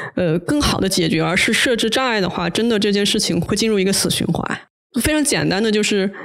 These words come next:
现在我们对于公立教育有这么多的不满意，其实农民工子女哪怕能进公立教育体系也好呀。现在我们是最好的打工子弟学校都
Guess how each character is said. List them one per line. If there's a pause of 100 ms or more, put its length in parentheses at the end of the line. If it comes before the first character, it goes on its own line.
现
在
我
们
对
于
公
立
教
育
有
这
么
多
的
不
满
意， (200)
其
实
农
民
工
子
女
哪
怕
能
进
公
立
教
育
体
系
也
好
呀。 (540)
现
在
我
们
是
最
好
的
打
工
子
弟
学
校
都